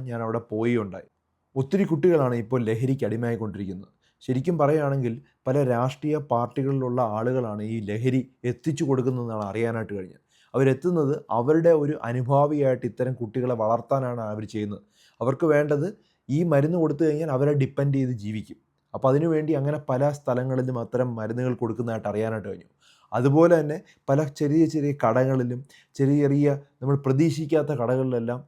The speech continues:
ഈ മരുന്നുകൾ നൽകുന്നുണ്ട്. വളരെ രഹസ്യമായിട്ട് ഇത്തരത്തിലുള്ള മരുന്നുകൾ നൽകുകയും അതുവഴി കുട്ടികളെ ട്രാപ്പ് ചെയ്യുകയാണ് ഇവർ ചെയ്യുന്നത്. ഇങ്ങനെ കുട്ടികളെ ട്രാപ്പ് ചെയ്ത് കഴിഞ്ഞാൽ ഇവർ എന്താ സംഭവിക്കുന്നത്? ഇവർക്കൊരു ഭാവി ഇല്ലാതാവും. കുറേ നാൾ കഴിയുമ്പം ഈ മരുന്ന് കിട്ടാതെ അവർ കുറ്റകൃത്യങ്ങളിലോട്ട് പോകാൻ സാധ്യതയുണ്ട്. നമുക്ക് മുമ്പിൽ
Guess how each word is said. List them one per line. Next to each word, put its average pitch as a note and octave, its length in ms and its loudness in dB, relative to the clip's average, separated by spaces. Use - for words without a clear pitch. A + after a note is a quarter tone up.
ഈ A#2 120 -4
മരുന്നുകൾ A#2+ 480 -2
നൽകുന്നുണ്ട്. A2 520 -6
വളരെ B2+ 280 4
രഹസ്യമായിട്ട് A#2+ 640 -2
ഇത്തരത്തിലുള്ള A2+ 460 -4
മരുന്നുകൾ A#2+ 320 -4
നൽകുകയും A2 420 -8
അതുവഴി C#3+ 440 4
കുട്ടികളെ D3 460 0
ട്രാപ്പ് C#3 340 0
ചെയ്യുകയാണ് B2+ 360 -2
ഇവർ G#2+ 120 -6
ചെയ്യുന്നത്. G2+ 340 -8
ഇങ്ങനെ C#3 120 -2
കുട്ടികളെ D#3 340 2
ട്രാപ്പ് C#3+ 340 2
ചെയ്ത് D#3+ 140 2
കഴിഞ്ഞാൽ D3+ 240 0
ഇവർ D3 160 -2
എന്താ D3+ 180 0
സംഭവിക്കുന്നത്? C#3+ 480 0
ഇവർക്കൊരു C#3+ 380 2
ഭാവി C3+ 320 0
ഇല്ലാതാവും. A#2 440 0
കുറേ A#2 200 2
നാൾ C#3+ 160 2
കഴിയുമ്പം C#3 400 2
ഈ B2+ 100 -8
മരുന്ന് B2+ 300 0
കിട്ടാതെ C3 380 0
അവർ B2+ 100 -2
കുറ്റകൃത്യങ്ങളിലോട്ട് C3 840 -4
പോകാൻ A#2 240 0
സാധ്യതയുണ്ട്. G#2 500 -6
നമുക്ക് B2 300 -2
മുമ്പിൽ C#3 400 0